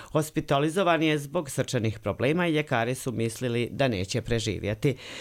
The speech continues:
Informacije iz svijeta. Dvadeset putnika i članova posade poginulo je u avionskoj nesreći u Kazahstanu. Uzrok pada aviona je najvjerovatnije gusta magla. Avion se srušio prilikom drugog pokušaja slijetanja u otežanim vremenskim uslovima.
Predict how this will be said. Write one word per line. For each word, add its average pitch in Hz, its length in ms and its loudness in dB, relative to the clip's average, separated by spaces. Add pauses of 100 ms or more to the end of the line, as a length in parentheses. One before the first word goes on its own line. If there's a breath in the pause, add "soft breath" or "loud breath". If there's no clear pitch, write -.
(380 loud breath)
Informacije 185 600 4
iz 160 80 0
svijeta. 180 420 2
Dvadeset 156 520 -2
putnika 175 440 2
i 156 60 0
članova 151 440 2
posade 170 440 2
poginulo 160 600 4
je 135 80 6
u - 20 4
avionskoj 139 460 2
nesreći 156 500 0
u 139 60 2
Kazahstanu. 113 800 -2
Uzrok 127 240 0
pada 127 300 0
aviona 123 460 2
je 143 80 4
najvjerovatnije 117 720 2
gusta 120 200 -4 (140)
magla. 135 380 4 (400 loud breath)
Avion 220 240 2
se 165 140 -2
srušio 202 440 0
prilikom 190 500 2
drugog 151 400 0
pokušaja 139 580 2
slijetanja 190 600 0
u - 20 4
otežanim 147 520 2
vremenskim 123 600 2
uslovima. 139 540 2